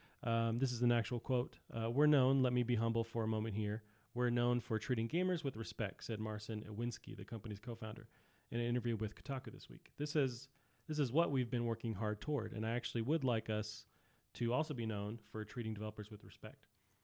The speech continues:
Uh, I mean, they go into detail. "We've been working toward it for some time already," uh, Winsky said. "We've been communicating clearly to people that, of course, there are certain moments where we need to work harder. Like, I think their E three demo is a per-,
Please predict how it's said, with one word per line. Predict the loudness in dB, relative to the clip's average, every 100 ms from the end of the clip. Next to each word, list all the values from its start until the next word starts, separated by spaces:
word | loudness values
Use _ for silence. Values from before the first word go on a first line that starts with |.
| -20 -20 _ -6
Uh, | -4 -2 -2 -4 -6
I |
mean, | -6 -8
they |
go | -8
into | -10 -6
detail. | -8 -2 0 2
"We've | 0
been | 0
working | 0 -2
toward | -4 -4 -4
it | -6
for | -8
some | -6 -4
time | -2 -2 -2 -6 _ _ -2
already," | 0 2 0 -4 -10 -10
uh, |
Winsky | -6 -6 -6 -8
said. | -8 -8 -4
"We've | -4
been | -2 -4
communicating | -4 -4 -2 -2 -2
clearly | -4 -4 -4
to | -6
people | -10 -8 -6
that, | -6
of | -8 -8
course, | -6 -6 -8 _ _ _ -4
there | -2
are |
certain | 0 0 0
moments | 2 0 -2
where | -6 -4
we | -2 0
need | -2
to |
work | -4 -4
harder. | 0 0 0 -2 -10 _ -6
Like, | -4 -4
I |
think | -4 -4
their | -6
E | -6
three | -2 0
demo | 2 0 -2
is | -4
a |
per-, | -6 -6 -6